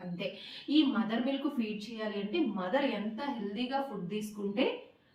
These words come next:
పిల్లలు అంత హెల్దీగా ఉంటారు. మెయిన్ పాయింట్ అండి ఇది, మనము హెల్దీ ఫుడ్ తీసుకోవాలి. ఆ, తర్వాత నేను ఈ సిటీస్‌లోకి వచ్చిన తర్వాత విన్నది ఏంటి అంటే,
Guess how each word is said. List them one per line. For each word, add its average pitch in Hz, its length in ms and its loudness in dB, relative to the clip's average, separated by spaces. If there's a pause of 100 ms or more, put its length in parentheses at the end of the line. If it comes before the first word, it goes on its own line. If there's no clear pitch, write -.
(120)
పిల్లలు 226 280 4
అంత 208 260 -2
హెల్దీగా 185 580 -2
ఉంటారు. 185 640 -2
మెయిన్ 240 840 0
పాయింట్ 202 360 0
అండి 180 180 -6
ఇది, 208 300 -4 (240)
మనము 240 560 4
హెల్దీ 220 400 2
ఫుడ్ 190 200 -4
తీసుకోవాలి. 190 720 0 (260)
ఆ, 202 360 2
తర్వాత 269 480 2
నేను 233 540 2 (220)
ఈ 262 120 -2
సిటీస్‌లోకి 247 600 2
వచ్చిన 214 280 0
తర్వాత 202 540 2
విన్నది 208 720 2
ఏంటి 185 280 -2
అంటే, 320 300 -4